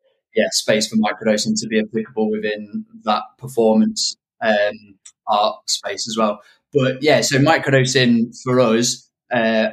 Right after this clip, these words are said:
which we defined in, in the paper that you mentioned, is just the division of total volume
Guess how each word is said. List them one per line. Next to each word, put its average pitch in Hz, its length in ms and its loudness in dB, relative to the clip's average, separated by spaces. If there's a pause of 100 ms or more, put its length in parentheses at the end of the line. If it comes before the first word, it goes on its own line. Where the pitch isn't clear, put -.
which 123 260 -4
we 123 60 0
defined 113 460 0
in, 110 380 2
in 113 160 -2
the 110 80 -6
paper 113 200 -2
that 110 100 -8
you 113 160 0
mentioned, 113 480 0
is 107 240 -4 (260)
just - 340 -6
the 127 80 -4
division 120 420 0
of 113 120 -2
total 117 320 0
volume 107 540 -2